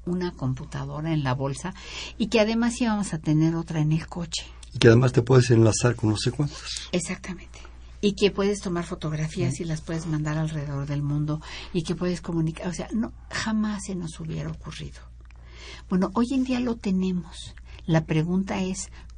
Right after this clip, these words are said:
Speaker 1: ¿cómo aprovecho que todo esto que apasiona a los jóvenes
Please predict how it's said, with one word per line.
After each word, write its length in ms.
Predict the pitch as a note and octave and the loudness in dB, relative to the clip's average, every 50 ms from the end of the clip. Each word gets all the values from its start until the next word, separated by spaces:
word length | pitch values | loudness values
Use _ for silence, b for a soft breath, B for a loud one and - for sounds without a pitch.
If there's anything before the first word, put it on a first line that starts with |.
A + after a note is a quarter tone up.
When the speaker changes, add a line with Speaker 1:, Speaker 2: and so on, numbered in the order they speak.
| - - - | -16 -6 0
Speaker 1:
¿cómo 800 | - F4 E4+ F4 F4+ E4+ E4 D4+ C#4+ C#4 B3 B3+ C4+ D#4 - - | 4 6 8 10 10 10 10 8 8 6 6 6 4 2 0 -4
aprovecho 840 | - D#3 D#3+ D#3+ - - D#3+ D#3 D3+ D#3+ E3 D#3 D3+ - - D3 C#3 | -2 -2 -2 0 0 0 0 0 2 2 2 2 0 0 -2 -6 -6
que 200 | - - A3+ A#3 | 0 2 4 4
todo 440 | A3+ - D4+ D4 D4 C#4+ D#4 D4 C#4 | 4 6 6 6 6 6 8 8 8
esto 380 | A#3 A#3 A3 - - - - - | 8 6 6 4 2 2 2 4
que 120 | - D#3 | 6 6
apasiona 1160 | C3 C3 - - B2+ C#3+ - - - - - G#3+ A#3+ C4 C4+ C#4+ D4 D4 C#4 C4 A#3+ F#3+ D#3+ | 6 6 6 4 4 4 4 4 2 2 2 2 0 2 4 4 4 4 4 4 6 6 4
a 20 | D3 | 4
los 240 | C3+ B2+ B2+ B2+ | 4 2 0 0
jóvenes 720 | - - - B2 B2 A#2 A2 G#2+ A#2+ B2+ D3+ - - - | -2 -2 0 0 2 2 0 0 -2 -2 -4 -6 -8 -12